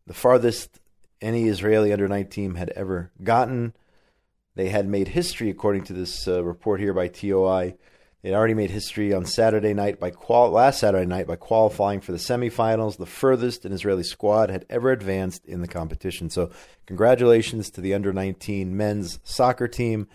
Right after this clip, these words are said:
And, uh, again, who knows? Maybe we will see Israel in a World Cup in the near future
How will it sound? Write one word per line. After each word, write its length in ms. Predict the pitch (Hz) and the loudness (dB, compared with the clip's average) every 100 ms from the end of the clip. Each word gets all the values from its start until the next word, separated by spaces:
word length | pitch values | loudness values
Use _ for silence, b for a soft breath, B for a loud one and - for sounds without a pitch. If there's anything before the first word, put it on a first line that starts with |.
| b b b b - | b b b b -14
And, 540 | 90 95 95 95 95 | -8 -4 -4 -4 -2
uh, 600 | 98 98 98 95 101 98 101 | 2 2 2 2 2 0 -2
again, 480 | - 143 104 87 - _ | 2 4 4 -2 -12 _
who 100 | 110 | -2
knows? 300 | 120 113 92 | 4 4 4
Maybe 300 | 107 107 113 | 2 0 2
we 100 | 113 | 0
will 160 | 110 107 | 0 -2
see 300 | - 110 98 | -2 -4 -2
Israel 480 | 101 95 98 95 82 | -4 -2 2 2 2
in 100 | 90 | -2
a 80 | |
World 300 | 90 98 92 | 0 0 0
Cup 320 | - 98 87 - - _ _ - | -2 -2 -2 -8 -20 _ _ -8
in 100 | 90 | -4
the 80 | |
near 220 | 90 95 90 | 0 0 0
future 580 | - 117 - 90 80 | 0 -2 0 0 0